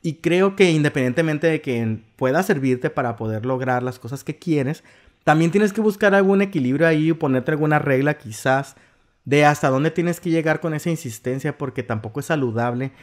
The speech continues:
que estés ahí desgastándote y desgastándote por algo que igual y ya está perdido.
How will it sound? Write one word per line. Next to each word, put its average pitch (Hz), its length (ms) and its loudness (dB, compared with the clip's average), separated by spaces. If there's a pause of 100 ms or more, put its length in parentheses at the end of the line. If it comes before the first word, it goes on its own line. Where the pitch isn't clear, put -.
(200)
que 135 80 -2
estés 127 320 -2
ahí 139 160 2
desgastándote 147 840 -2
y 143 60 -2
desgastándote 135 640 -4
por 123 140 -4
algo 120 260 -4
que 135 100 0
igual 110 300 -2
y 117 80 -4
ya 120 100 -2
está 117 200 -6
perdido. 123 400 -2